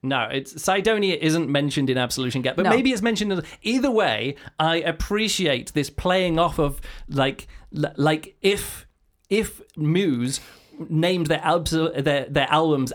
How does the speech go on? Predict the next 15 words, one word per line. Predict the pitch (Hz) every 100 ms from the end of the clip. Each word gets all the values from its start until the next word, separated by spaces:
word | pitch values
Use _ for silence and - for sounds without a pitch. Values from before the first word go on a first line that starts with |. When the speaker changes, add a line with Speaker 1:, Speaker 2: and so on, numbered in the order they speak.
| -
Speaker 1:
Absolution | 151 135 147 135 156 - 123 123 147 - _
and | 135 127 123
Black | 151 147
Holes | 151 156 139
and | 135
Revelations | 135 127 139 131 123 117 -
after | 165 - 143 120 120 - -
Absolution | 151 143 156 147 - 123
Gap | 139 123 -
and | 143 131 127 -
Revelation | 123 147 139 139 131 127 120
Space. | - 147 107 - - - - - -
Speaker 2:
Yeah. | 214
Speaker 1:
You | 165
know? | 127 113 143